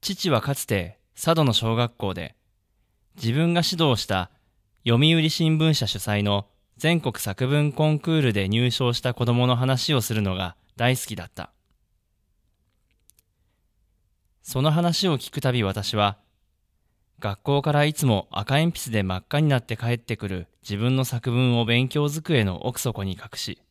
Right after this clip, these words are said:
「そんなに自慢するなら、自分の息子の作文くらい何とかしたらいいじゃないか」と思ったものだ。父は息子である私の作文を終生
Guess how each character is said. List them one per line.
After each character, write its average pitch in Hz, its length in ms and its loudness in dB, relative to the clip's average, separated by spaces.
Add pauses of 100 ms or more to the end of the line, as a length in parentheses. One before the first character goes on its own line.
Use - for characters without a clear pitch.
(1600)
「そ 104 200 -4
ん 123 60 0
な 147 100 2
に 160 100 2
自 151 120 0
慢 156 200 4
す 156 120 -2
る 156 80 2
な 139 120 6
ら、 95 200 2 (380)
自 110 180 -4
分 139 180 2
の 156 180 4
息 147 140 0
子 151 80 0
の 147 100 2
作 123 240 -4
文 147 220 2
く 165 80 -2
ら 139 140 4
い 95 180 -4
何 160 240 0
と 180 100 -6
か 104 140 -2
し - 60 -6
た 190 100 0
ら 180 100 4
い 143 120 4
い 127 60 4
じ 123 60 2
ゃ 117 60 4
な 104 100 2
い 101 60 0
か」 98 140 -6
と 92 180 -8 (220)
思 104 160 0
っ 101 40 -4
た - 140 -6
も 92 140 -4
の 85 80 -8
だ。 76 180 -14 (3500)
父 - 260 -6
は 127 120 4
息 101 280 -2
子 147 120 0
で 156 120 4
あ 156 100 6
る 123 80 2
私 113 380 -2
の 123 80 0
作 120 280 -2
文 117 300 2
を 110 80 0
終 156 300 0
生 104 340 -2